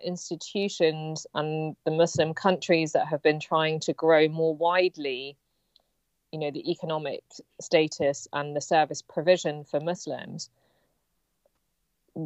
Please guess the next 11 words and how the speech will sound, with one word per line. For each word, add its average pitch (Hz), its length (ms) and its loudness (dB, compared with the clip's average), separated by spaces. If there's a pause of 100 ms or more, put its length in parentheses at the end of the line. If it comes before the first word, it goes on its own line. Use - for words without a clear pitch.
(160)
that 202 240 2
connection 170 720 4
still 175 320 8
needs 165 280 -4
to - 120 -12
be, 151 160 -2
be 147 320 -2
made 151 280 -2
stronger 156 560 0 (120)
between 147 540 -8
the 139 100 -4